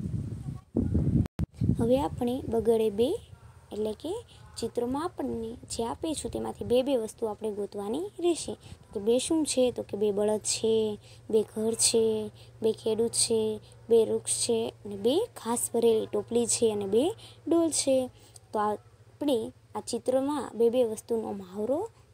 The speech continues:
કર્યો. તો હવે આપણે બગડે બે કરતાં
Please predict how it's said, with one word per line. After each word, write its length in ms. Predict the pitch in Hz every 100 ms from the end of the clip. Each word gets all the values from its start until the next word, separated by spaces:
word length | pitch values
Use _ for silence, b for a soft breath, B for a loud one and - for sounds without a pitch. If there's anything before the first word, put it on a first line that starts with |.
| -
કર્યો. 260 | 311 202 -
તો 80 | 185
હવે 280 | 190 220 277
આપણે 340 | 349 - 233 226 B B -
બગડે 320 | 214 220 220
બે 200 | 208 269
કરતાં 480 | 277 196 - 233